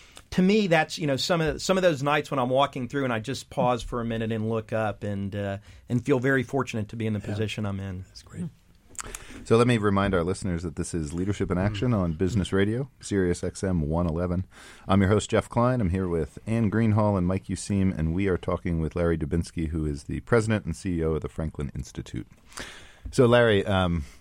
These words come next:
Speaker 3: Mike has, uh, uh, he's often made a comment that I'll, I'll repeat here and, and probably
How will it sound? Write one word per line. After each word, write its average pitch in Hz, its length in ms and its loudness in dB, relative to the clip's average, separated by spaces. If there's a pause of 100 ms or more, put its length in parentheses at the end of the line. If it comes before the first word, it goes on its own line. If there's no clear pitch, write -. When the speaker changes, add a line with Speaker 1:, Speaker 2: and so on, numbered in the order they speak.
(140)
Speaker 3:
Mike 107 360 4
has, 90 360 2
uh, 76 400 2 (420)
uh, 71 400 -2 (200)
he's 87 240 -2 (160)
often 87 400 2
made 76 160 0
a 73 60 -2
comment 69 480 -4
that 67 160 -6
I'll, 67 200 -6 (160)
I'll 73 160 -2
repeat 71 460 -4
here 69 300 -2
and, 67 220 -6 (140)
and 67 300 -6 (340)
probably 69 540 -4